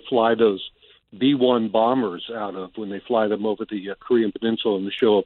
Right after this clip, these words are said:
force. So, um, it seems the president, <laughs> you know, and, you know, the debate was: did he just say this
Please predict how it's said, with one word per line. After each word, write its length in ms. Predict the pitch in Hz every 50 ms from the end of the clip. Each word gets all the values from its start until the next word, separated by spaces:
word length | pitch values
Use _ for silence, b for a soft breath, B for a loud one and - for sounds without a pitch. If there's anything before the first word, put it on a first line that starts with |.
| -
force. 280 | - 123 107 98 87 - - -
So, 280 | - 127 113 113 110 B B B B B B B B B -
um, 240 | 135 131 127 131 b b b b
it 140 | - 156 156 -
seems 220 | 196 202 208 190
the 80 | - 147
president, 560 | - - 170 165 156 - - - 202 190 - - -
<laughs> 80 | _
you 80 | - 185
know, 120 | 180 - -
and, 180 | 170 165 180 185
you 100 | 180 185
know, 100 | 175 151
the 120 | 151 151
debate 380 | 131 160 143 139 185 202 214 170
was: 180 | 165 143 127 -
did 140 | 160 147
he 100 | 143 147 135
just 220 | - 196 - - -
say 100 | 185 175
this 180 | 165 175 -